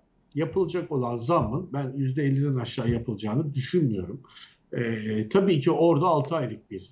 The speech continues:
zam farkı yapılacak. Dolayısıyla o ayarlamanın nasıl olacağı, asgari ücret karşısında ne kadarının, e, eriyeceği, ne kadarının kalacağı.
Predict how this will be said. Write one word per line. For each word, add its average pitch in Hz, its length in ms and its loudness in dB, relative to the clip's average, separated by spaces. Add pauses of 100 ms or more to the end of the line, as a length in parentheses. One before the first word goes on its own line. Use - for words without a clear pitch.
(120)
zam 95 220 -10
farkı 92 320 -12
yapılacak. 90 560 -6 (320)
Dolayısıyla 143 680 2
o 156 200 2
ayarlamanın 131 840 2
nasıl 143 280 0
olacağı, 104 520 -6
asgari 120 300 -6
ücret 120 300 -6
karşısında 123 640 -2 (240)
ne 120 140 2
kadarının, 117 600 2 (280)
e, 120 120 -6
eriyeceği, 101 760 -2 (200)
ne 117 120 -4
kadarının 107 480 0
kalacağı. 104 640 0